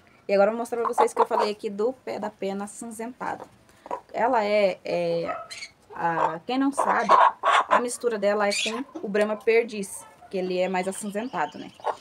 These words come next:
A galinha, principalmente, é mais acinzentada, o macho é mais escuro. E olha aqui, ó, ela é amarela, mas aqui, ó, quando você abre a pena aqui, é todo cinza, ó.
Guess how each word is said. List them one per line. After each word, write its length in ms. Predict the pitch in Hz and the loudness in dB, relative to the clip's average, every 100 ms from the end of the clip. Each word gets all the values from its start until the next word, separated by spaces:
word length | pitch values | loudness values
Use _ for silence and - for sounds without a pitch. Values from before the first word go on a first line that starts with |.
| - - | -12 -8
A 80 | 170 | 2
galinha, 320 | 170 170 214 | 2 2 -2
principalmente, 520 | 233 233 240 208 226 | -6 -4 -2 -2 -6
é 40 | 208 | -2
mais 200 | 196 202 | -2 -2
acinzentada, 560 | 202 190 175 175 202 | -8 -6 0 0 2
o 80 | 214 | 2
macho 240 | 190 208 | 0 0
é 20 | 196 | -4
mais 180 | 196 | -4
escuro. 480 | 226 254 - 170 - - - _ - - | -4 -6 -4 -4 -4 -8 -20 _ -20 0
E 80 | 190 | 2
olha 120 | 202 | 2
aqui, 120 | - | -2
ó, 40 | - - | -4 2
ela 160 | 190 | 6
é 80 | 185 | 8
amarela, 580 | 190 220 240 160 196 349 - - - - - - 453 | 6 4 4 4 2 -2 -8 -12 -12 -18 -14 -10 -4
mas 600 | 220 214 226 302 214 185 | 2 4 6 4 2 -2
aqui, 400 | 196 _ - 294 | -6 _ -6 2
ó, 100 | 277 190 - - _ | 2 0 -12 -20 _
quando 140 | 190 208 | -10 -6
você 160 | 233 | 0
abre 300 | 202 226 254 | 2 4 2
a 20 | |
pena 380 | 240 - 185 180 | 2 0 0 0
aqui, 260 | - 247 240 - | -2 -6 -8 -8
é 80 | |
todo 480 | 202 - 220 233 262 | -4 4 8 8 4
cinza, 640 | - - 247 240 196 165 - _ - - _ _ - | -6 -8 -6 -4 -4 -6 -8 _ -20 -20 _ _ -2
ó. 180 | 156 | -2